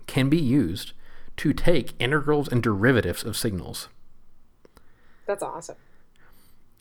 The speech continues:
Speaker 1: And it's all analog. It's all done with resistors and capacitors.
Speaker 2: That's awesome.
Speaker 1: And transistors. Uh, but you're not actually doing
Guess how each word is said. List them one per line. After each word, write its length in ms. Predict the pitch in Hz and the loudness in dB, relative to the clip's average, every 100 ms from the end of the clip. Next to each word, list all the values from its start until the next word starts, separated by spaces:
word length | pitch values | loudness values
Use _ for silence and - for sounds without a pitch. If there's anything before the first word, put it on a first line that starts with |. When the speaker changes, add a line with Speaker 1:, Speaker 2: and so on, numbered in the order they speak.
| - | -2
Speaker 1:
And 140 | 131 | 0
it's 180 | 120 123 - | 0 -4 -4
all 360 | - 123 135 117 | 0 2 2 2
analog. 400 | 131 120 - - | 0 0 -2 -4
It's 120 | - | -2
all 200 | - 135 | 0 2
done 260 | 127 120 110 | 4 2 2
with 100 | 98 | -2
resistors 520 | 95 87 104 - 117 | -6 -4 -6 -2 -2
and 120 | 110 - | -2 -4
capacitors. 680 | - 113 - - - - - - - | -2 -2 -2 -10 -12 -12 -12 -16 -10
Speaker 2:
That's 380 | 196 175 - - - - - - - - | -8 -8 -12 -16 -20 -20 -20 -20 -20 -20
awesome. 500 | 208 143 - - 165 _ - - _ - - - - _ - 143 | -16 -14 -16 -20 -20 _ -20 -20 _ -20 -20 -20 -20 _ -12 0
Speaker 1:
And 240 | 131 110 | 0 2
transistors. 580 | 104 - - - - - - - | 0 -4 -6 -10 -10 -10 -12 -4
Uh, 280 | 110 92 - - - - - - - - - - - - - - - _ - | -2 0 -2 -12 -18 -20 -20 -20 -20 -20 -20 -20 -18 -18 -18 -20 -20 _ -8
but 240 | 123 135 135 | -2 0 2
you're 100 | 131 | 4
not 160 | 151 | 6
actually 400 | 139 131 139 120 | 4 0 0 0
doing 800 | 95 92 - 202 185 110 95 98 | -2 -4 0 4 4 2 -2 -6